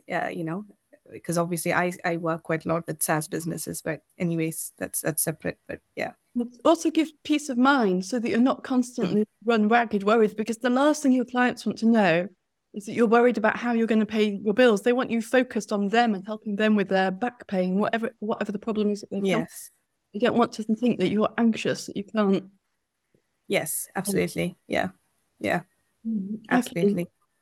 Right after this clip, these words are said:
Speaker 2: Thank you for that, Neetu. So what does cash flow actually mean? And so we've talked about the overall principle of, uh, why money matters in your business and that there is a difference between profit and cash in your bank. But what does the term cash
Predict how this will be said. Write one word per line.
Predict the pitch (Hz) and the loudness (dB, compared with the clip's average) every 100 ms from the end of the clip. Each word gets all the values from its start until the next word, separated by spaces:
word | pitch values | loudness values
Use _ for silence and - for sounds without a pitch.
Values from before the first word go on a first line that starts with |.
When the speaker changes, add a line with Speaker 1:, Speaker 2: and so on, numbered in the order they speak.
| _ - | _ 0
Speaker 2:
Thank | 269 269 | 2 2
you | 240 | 0
for | 220 | 0
that, | 208 - | -2 0
Neetu. | 196 208 202 | -2 -2 0
So | 254 | 2
what | 233 320 - | 4 2 0
does | 339 | -6
cash | - 330 285 - | -2 -2 0 -2
flow | - 202 | 2 2
actually | 185 190 - 220 | 2 -2 2 6
mean? | 214 220 196 185 165 | 8 8 6 4 2
And | 160 160 | -2 0
so | |
we've | 196 | -2
talked | - 302 - | 0 -2 2
about | 294 285 | 2 6
the | 240 | 6
overall | 233 233 226 226 | 6 4 4 2
principle | 226 - 285 285 254 - 240 233 - _ _ _ 196 | 0 4 4 4 -4 2 2 2 -4 _ _ _ 4
of, | 202 190 185 214 _ - | 6 6 0 -10 _ -2
uh, | 190 185 | 0 2
why | 196 208 | 4 6
money | 208 202 202 | 4 4 4
matters | 240 247 247 | 4 0 -2
in | 254 | 2
your | 240 | 4
business | 233 233 220 220 220 214 - _ _ _ - | 4 2 4 2 2 -2 -18 _ _ _ -2
and | 208 196 190 185 | 0 2 0 -2
that | - 208 | -2 0
there | 208 | 0
is | 208 | 0
a | 180 | 0
difference | 254 254 - 208 - - | 0 -2 0 -2 -2 -8
between | 208 - 214 196 | -10 -4 -2 -2
profit | 185 - 233 - 214 - | -2 -4 -2 0 -2 -2
and | 196 | -8
cash | - 214 - | -6 -10 -6
in | 202 | -6
your | 190 | -2
bank. | 208 233 233 | 2 2 0
But | - | -6
what | 269 - | -6 -6
does | - | -8
the | |
term | 294 311 277 262 | -10 -6 -6 -4
cash | 294 247 | -6 -6